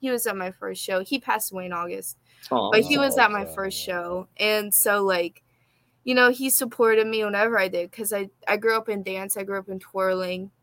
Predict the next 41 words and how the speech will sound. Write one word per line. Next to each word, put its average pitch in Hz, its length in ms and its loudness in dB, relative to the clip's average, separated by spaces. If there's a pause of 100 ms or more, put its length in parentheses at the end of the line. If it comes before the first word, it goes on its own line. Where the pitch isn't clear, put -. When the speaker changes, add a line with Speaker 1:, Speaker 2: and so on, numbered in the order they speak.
(180)
Speaker 1:
Uh, 214 80 0
he 285 180 4
took 302 180 0
me 247 140 2
to 220 80 4
wrestling, 208 840 -2 (100)
and 214 200 2
so 208 440 2 (960)
it 294 80 4
was 330 180 6
cool 320 200 -2
to 285 100 8
have 240 300 6
that 214 360 6 (200)
experience 220 580 0
with 208 200 -6
him. 208 540 -4
And 214 180 -2
my 196 140 0
mom, 190 640 0
she 220 240 -8
supports 208 540 -4
me 196 120 -4
in 190 80 -2
it. 190 120 -6
She 202 160 -6
comes 190 320 -6
to 190 80 -6
the 185 120 -6
shows 185 400 -6
and 185 140 -6
stuff. 185 340 -2
So, 202 340 0
like, 208 360 -2 (180)
my 233 240 4
mom, 247 680 2 (420)
them, 233 240 0
they 247 100 6
were 277 100 4
all 277 120 6
just 262 240 -6